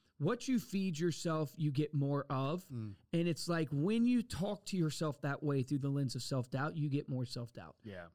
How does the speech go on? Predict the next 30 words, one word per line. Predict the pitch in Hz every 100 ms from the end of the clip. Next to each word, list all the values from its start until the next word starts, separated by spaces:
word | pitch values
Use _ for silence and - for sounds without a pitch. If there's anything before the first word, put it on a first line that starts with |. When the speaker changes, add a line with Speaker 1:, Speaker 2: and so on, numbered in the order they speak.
| -
Speaker 1:
If | 233 262 233
you | 226
talk | - 196 190 -
to | 185
yourself | 151 - 147 -
through | 160
the | 151
lens | 143 151 151 135
of | 131 -
positivity, | 139 139 135 196 190 151
you're | 143 165
gonna | 185 180
get | 175 -
more | 190
positivity. | 185 156 135 135 120 143 117 - -
Speaker 2:
Yeah. | 95 82 175
Speaker 1:
And | 180 185 185
people | - 254 359
don't | 349
understand | 294 208 - 185 185
the | 143
power | - - 156 165 156 139
of | 127
the |
words | 127 127 135 127
that | - -
you | 127
say | 113 - 123
to | 120 117
yourself. | 90 - 67